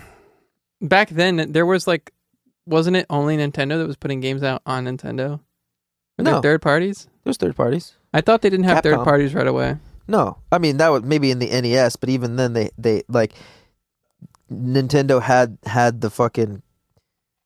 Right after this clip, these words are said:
Speaker 2: rights to, like, if you wanted to make a game for a Nintendo system, it was some shit where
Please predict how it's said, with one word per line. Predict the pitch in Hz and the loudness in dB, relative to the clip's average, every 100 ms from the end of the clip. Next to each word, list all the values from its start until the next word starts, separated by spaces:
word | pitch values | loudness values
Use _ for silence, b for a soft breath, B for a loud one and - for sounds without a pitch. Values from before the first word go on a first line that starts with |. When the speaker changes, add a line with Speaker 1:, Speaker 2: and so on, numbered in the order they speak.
| _ - | _ -16
Speaker 2:
rights | 98 113 120 127 - - - | -4 2 4 2 -2 -8 -8
to, | - 120 113 110 107 101 92 - | -4 -2 0 -2 -2 -4 -6 -2
like, | 113 113 - | 0 0 0
if | 123 147 | -2 2
you | 147 | 2
wanted | 160 151 | 2 0
to | 135 | -2
make | 123 123 - | 0 0 2
a | 120 | -2
game | 117 110 120 | 0 -2 -2
for | 120 123 | 0 0
a | 107 | 0
Nintendo | 107 113 113 117 120 | -2 -4 0 0 2
system, | 143 131 156 151 151 b b b b b - | 0 0 -2 -2 -4 b b b b b -2
it | 123 | 0
was | 117 | 0
some | - 110 | -2 -6
shit | - 139 120 | -2 0 2
where | 117 | 2